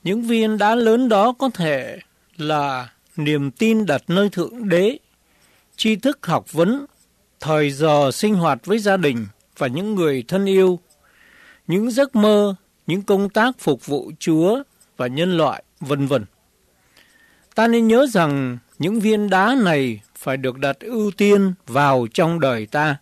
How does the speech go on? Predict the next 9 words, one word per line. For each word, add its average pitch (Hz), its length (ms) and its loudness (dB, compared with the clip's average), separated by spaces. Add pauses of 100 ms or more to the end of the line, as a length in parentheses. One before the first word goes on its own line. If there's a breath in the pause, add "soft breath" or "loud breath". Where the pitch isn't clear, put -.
(760 soft breath)
Nếu 170 220 0
không, 180 400 0 (640 soft breath)
chúng 190 320 0
sẽ 202 200 -2
bị 175 240 -4
đặt 165 300 -4
ra 175 180 0
bên 175 220 2
ngoài. 110 340 -2